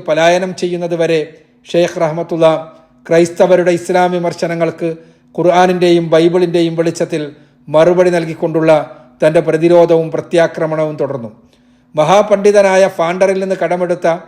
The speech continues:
വില കുറഞ്ഞ കുതന്ത്രങ്ങൾ ഉപയോഗിച്ച് ഇന്ത്യൻ മുസ്ലിങ്ങളെ ക്രൈസ്തവവൽക്കരിക്കാമെന്ന മിഷനറിമാരുടെ ദിവാസ്വപ്നം തകരുന്നത്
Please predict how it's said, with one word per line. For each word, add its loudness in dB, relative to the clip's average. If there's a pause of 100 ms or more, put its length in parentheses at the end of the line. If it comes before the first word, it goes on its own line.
(380)
വില 2
കുറഞ്ഞ 2 (200)
കുതന്ത്രങ്ങൾ -2
ഉപയോഗിച്ച് -4 (460)
ഇന്ത്യൻ 0
മുസ്ലിങ്ങളെ -2 (100)
ക്രൈസ്തവവൽക്കരിക്കാമെന്ന -2 (640)
മിഷനറിമാരുടെ 2
ദിവാസ്വപ്നം -2
തകരുന്നത് -2